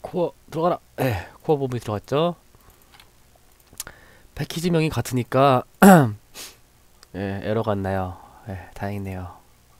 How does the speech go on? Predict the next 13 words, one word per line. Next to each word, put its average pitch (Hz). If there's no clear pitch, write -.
음, 95
좋아요. 95
자, 95
코어 147
부분을 127
넣었으니까, 107
아, 104
오케이, -
오케이. -
오케이, 123
오케이. 165
<clears throat> 170
스프링, 170